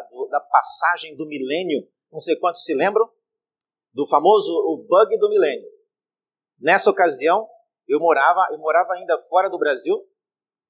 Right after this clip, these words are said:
e onde eu estudava, no seminário onde eu estudava, o pessoal da área de T I, tá? O bug do milênio tinha a ver com tecnologia.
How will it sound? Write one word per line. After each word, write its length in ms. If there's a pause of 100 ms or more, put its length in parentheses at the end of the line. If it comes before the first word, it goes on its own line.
e 640 (200)
onde 220
eu 60
estudava, 720
no 100
seminário 540
onde 100
eu 20
estudava, 480 (1040)
o 100
pessoal 560
da 100
área 300
de 160
T 220
I, 440 (1900)
tá? 320
O 80
bug 280
do 120
milênio 400
tinha 180
a 20
ver 220
com 320
tecnologia. 840